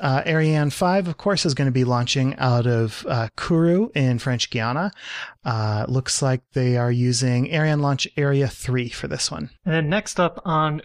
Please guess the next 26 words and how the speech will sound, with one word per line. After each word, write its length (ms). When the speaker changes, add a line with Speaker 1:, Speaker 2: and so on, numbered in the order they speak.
Speaker 2:
June 280
twenty-third, 880
we 200
have, 600
uh, 440
footage 680
of 220
something 340
happening 580
on 200
orbit. 440
And 160
so 160
this 200
is 220
coverage 520
of 180
the 100
release 400
of 260
Northrop 320
Grumman's 420
N 140
G 160
seventeen 640
Cygnus, 640